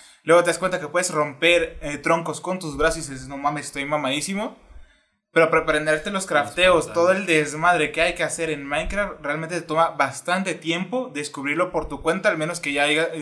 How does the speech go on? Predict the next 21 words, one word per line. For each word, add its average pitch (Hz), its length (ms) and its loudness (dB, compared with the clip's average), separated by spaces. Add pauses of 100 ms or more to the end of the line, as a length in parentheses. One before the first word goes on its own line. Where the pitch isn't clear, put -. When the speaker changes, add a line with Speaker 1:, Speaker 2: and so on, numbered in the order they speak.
(180)
Speaker 1:
ya 151 300 6
hayas 151 280 0
encontrado 147 420 -2
a 147 40 -4
una 156 160 0
persona 135 380 -4
que 131 120 -12
lo 123 80 -2
haya 156 160 2
jugado 151 360 2
antes 185 460 -2 (400)
y 156 80 0
te 156 80 0
explique 160 680 -6
qué 160 120 2
tienes 170 240 -4
que 151 80 -6
hacer 160 340 0
y 170 80 -6
cómo 143 220 -6
hacerlo. 131 480 -4